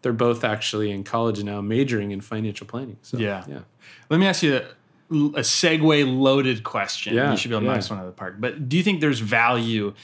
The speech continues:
Speaker 2: in introducing these, like, financial ideas and interests to kids,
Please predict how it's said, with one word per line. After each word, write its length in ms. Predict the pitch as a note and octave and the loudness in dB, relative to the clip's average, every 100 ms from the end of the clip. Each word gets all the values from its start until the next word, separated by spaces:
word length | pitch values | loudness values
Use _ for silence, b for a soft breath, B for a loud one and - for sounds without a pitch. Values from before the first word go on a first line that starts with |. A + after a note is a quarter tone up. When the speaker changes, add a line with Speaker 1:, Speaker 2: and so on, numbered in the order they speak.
| B | B
Speaker 2:
in 200 | C3+ C3 | -2 -2
introducing 760 | C#3 C3+ A#2+ G#2+ A2 G#2+ A#2 G2+ | 0 0 0 0 0 0 -2 -2
these, 220 | G2+ G2 | -4 -4
like, 140 | F#2+ - | -6 -6
financial 500 | - A2 A2 G2+ A2+ | -4 -2 -2 -2 -4
ideas 560 | F#2+ G2+ G#2+ G#2 G2 | -4 -4 -2 -2 -4
and 200 | G2 F2+ B B B - | -8 -10 B B B -2
interests 600 | B2 G#2+ A2+ A2 - - - | 0 2 -2 -2 -6 -6 -2
to 180 | C#3+ A#2 | 0 0
kids, 680 | A#2 - A#2+ A2+ G2+ F#2+ | -2 -2 -2 -2 -4 -10